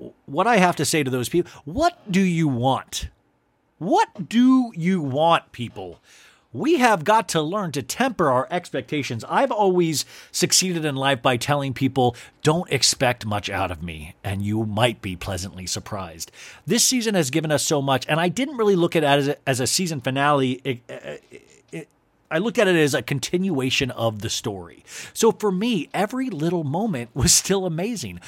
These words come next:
I'm so enraptured, and I swear to God, I am not being paid by Big Farm, I mean, Big Real Housewives of Beverly Hills.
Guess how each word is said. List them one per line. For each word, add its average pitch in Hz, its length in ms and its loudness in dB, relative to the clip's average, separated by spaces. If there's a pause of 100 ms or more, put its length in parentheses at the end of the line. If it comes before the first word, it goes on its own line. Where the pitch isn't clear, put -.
(300)
I'm 190 180 0
so 285 380 0
enraptured, 147 640 -2
and 139 100 -4
I 180 80 0
swear 226 240 -2
to 208 80 -2
God, 175 140 2
I 127 100 2
am 170 140 0
not 160 220 -2
being 143 220 -4
paid 131 300 0
by 107 240 -2
Big 117 360 0
Farm, 117 360 2
I 120 80 2
mean, 120 160 0
Big 117 320 0
Real 117 200 0
Housewives 107 420 0
of 104 80 -6
Beverly 101 320 -4
Hills. 95 320 -4